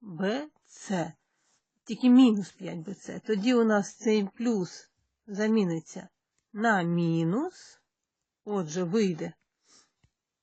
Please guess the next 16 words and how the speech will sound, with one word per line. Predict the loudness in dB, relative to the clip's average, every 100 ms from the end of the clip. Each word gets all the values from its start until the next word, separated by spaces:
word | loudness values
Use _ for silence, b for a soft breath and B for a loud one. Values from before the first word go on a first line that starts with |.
| _ _ _ _ _ _ _ -12
мінус | -4 0 2 2 2 0 -2 -10 _ _ _ _ _ _ _
п'ять | -2 2 4 2 -2 -12
Б | -8 -4 -2 -4 -10 _
Ц. | -12 -6 -4 -4 -8 _ _ _ _ _ _
І | -6
залишається | -2 0 0 -2 -4 -6 -12 -20 -20 -20 _
десять | -18 -4 2 4 4 0 -4
Б | -4 -8
Ц | -6 -4
на | -2 -4
п'ять | -2 -2 -2
Б | -6 -10
Ц | -10 -10
буде | -6 -6 -6 -12 _ _ _ -20
два, | -14 -6 -2 0 2 0 -4 _ _ _ _ _ _ _
плюс, | -2 2 4 2 2 -2 -4 -10